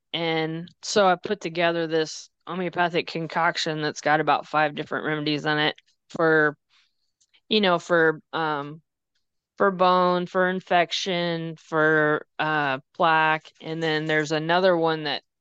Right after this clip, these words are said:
um, um,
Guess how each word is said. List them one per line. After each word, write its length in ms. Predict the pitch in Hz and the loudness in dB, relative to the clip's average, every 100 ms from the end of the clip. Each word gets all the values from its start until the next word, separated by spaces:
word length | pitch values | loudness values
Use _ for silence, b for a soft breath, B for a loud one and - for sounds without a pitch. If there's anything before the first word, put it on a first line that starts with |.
| _ _ _ _ | _ _ _ _
um, 460 | - 151 135 120 156 - _ _ _ _ _ _ _ _ _ _ _ _ _ _ _ - | -6 -4 -4 -6 -14 -20 _ _ _ _ _ _ _ _ _ _ _ _ _ _ _ 2
um, 440 | 139 117 95 131 | 2 2 0 -4